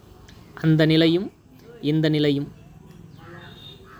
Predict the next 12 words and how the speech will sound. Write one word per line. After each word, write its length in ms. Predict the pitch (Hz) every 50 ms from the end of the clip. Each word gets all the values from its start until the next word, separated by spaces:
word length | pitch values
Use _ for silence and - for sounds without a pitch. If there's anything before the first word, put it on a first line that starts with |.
| - - - - - - - - - - - - - - - - - -
உலகில் 440 | - 175 214 254 247 233 262 240 180
மொழியறிவு 680 | 151 165 180 214 254 254 240 226 220 214 208 214 175
தோன்றியிராத 600 | - 175 180 208 196 208 202 180 185 180 170 175
காலத்தில் 580 | 165 160 156 156 156 151 - - 160 196 277 349 - - - - - - - - -
மொழி 340 | 151 151 156 175 190 214 180
இலக்கியம், 580 | 160 156 - 160 - 165 151 151 160 - 87 - - - - - - - - - -
மொழி 280 | 151 160 175 202 214
இலக்கணம் 500 | 170 160 175 185 - - 170 160 143 - - -
பெற்றிருந்தது 600 | - 156 165 - 196 165 160 151 147 143 135 135 131
தமிழ். 280 | 143 139 143 151 143 - - - - - - - - - - - - - - -
எட்டுத்தொகை 580 | 160 170 170 - - - - 220 190 180 165
என்றும், 420 | 165 160 165 156 165 165 196 285